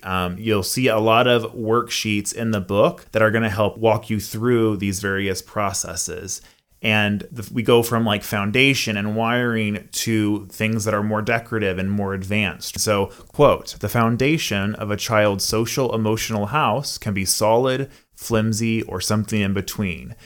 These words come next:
and it's always changing as the child reacts to the demands of the environment," unquote, on page thirty-four.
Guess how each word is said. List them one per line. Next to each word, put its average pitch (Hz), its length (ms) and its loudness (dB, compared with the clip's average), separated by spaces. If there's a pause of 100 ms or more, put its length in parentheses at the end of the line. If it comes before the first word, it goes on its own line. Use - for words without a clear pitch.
(200)
and 98 80 -4
it's 95 160 -4
always 135 340 2
changing 110 600 -2
as 92 200 -6
the 95 80 -6
child 90 400 -2
reacts 95 480 -2
to 107 100 -4
the 98 120 -2
demands 98 600 -2
of 92 140 -8
the 95 120 -4
environment," 90 640 -6 (280)
unquote, 104 720 -4
on 87 100 -14
page 90 320 -6
thirty-four. 87 720 -6